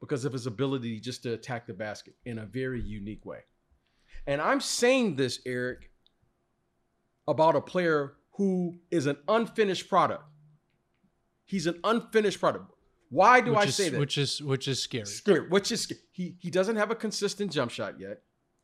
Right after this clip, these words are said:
Speaker 1: He doesn't have a three ball yet. And he's scoring fifty points in a closeout game. So
Speaker 2: Making
Speaker 1: which
Speaker 2: his, ma-, making
Speaker 1: making
Speaker 2: his
Speaker 1: his
Speaker 2: free
Speaker 1: free
Speaker 2: throws.
Speaker 1: throws.
Speaker 2: And don't forget,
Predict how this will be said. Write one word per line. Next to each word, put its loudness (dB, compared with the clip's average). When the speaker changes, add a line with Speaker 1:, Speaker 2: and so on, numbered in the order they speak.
Speaker 1:
He 0
doesn't 6
have 4
a -4
three 0
ball 0
yet. -6
And 4
he's 2
scoring 4
fifty -4
points 2
in 0
a 2
closeout 2
game. -6
So 2
Speaker 2:
Making 4
Speaker 1:
which 2
Speaker 2:
his, 0
ma-, 4
making -2
Speaker 1:
making 8
Speaker 2:
his 4
Speaker 1:
his -2
Speaker 2:
free 2
Speaker 1:
free -2
Speaker 2:
throws. 4
Speaker 1:
throws. 0
Speaker 2:
And 4
don't 8
forget, 6